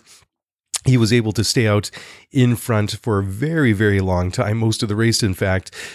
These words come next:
despite having engine problems, and just really stacked up the cars behind them, and nobody could, uh, find a way around him, either on the track or trying an undercut or overcut, uh, i-, in the pits. It just didn't, uh, work out. So maybe that's, uh, what Ferrari's looking for, to maybe get a little bit of a feel-good factor back into their season, because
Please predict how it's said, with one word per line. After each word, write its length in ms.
despite 360
having 300
engine 320
problems, 560
and 160
just 160
really 300
stacked 380
up 100
the 100
cars 260
behind 380
them, 80
and 100
nobody 320
could, 240
uh, 220
find 280
a 40
way 180
around 420
him, 240
either 320
on 160
the 80
track 460
or 260
trying 320
an 100
undercut 400
or 80
overcut, 600
uh, 20
i-, 460
in 80
the 80
pits. 280
It 40
just 240
didn't, 220
uh, 100
work 280
out. 220
So 280
maybe 260
that's, 240
uh, 140
what 160
Ferrari's 560
looking 280
for, 200
to 80
maybe 240
get 140
a 60
little 200
bit 140
of 100
a 60
feel-good 520
factor 360
back 280
into 140
their 120
season, 440
because 300